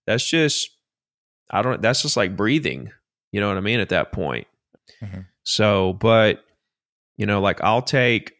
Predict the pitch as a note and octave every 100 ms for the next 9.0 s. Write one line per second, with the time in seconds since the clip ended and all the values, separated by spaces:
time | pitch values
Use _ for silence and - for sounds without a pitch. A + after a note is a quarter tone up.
0 | _ - G#2+ G#2 G2 F#2 G#2+ G2+ F#2+ -
1 | - - _ _ _ _ _ _ - A2
2 | G2+ G2+ G2+ G#2 G#2 G#2 F#2+ G#2+ G#2+ G#2+
3 | G2+ G2 G2+ G2 - - _ _ _ _
4 | - G2 - F#2 F2 F2+ G#2 F#2+ G2+ G2+
5 | G2+ G2+ F#2+ G2 G2+ G2 G2 - - D#2+
6 | C#2+ - - D#2 A#1+ - C#2 B1+ A1+ G2
7 | F#2 G#2+ F#2+ E2+ F#2 G2 G2+ - G2+ G2+
8 | G2 F#2+ G2+ F#2 D2+ D#2+ E2 E2 E2+ E2